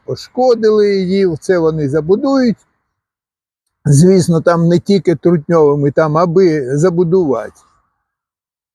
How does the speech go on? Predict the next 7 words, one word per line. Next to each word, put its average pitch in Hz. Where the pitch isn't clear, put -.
І 262
з -
тих 220
пір 233
я 165
перестав 175
вирізати 151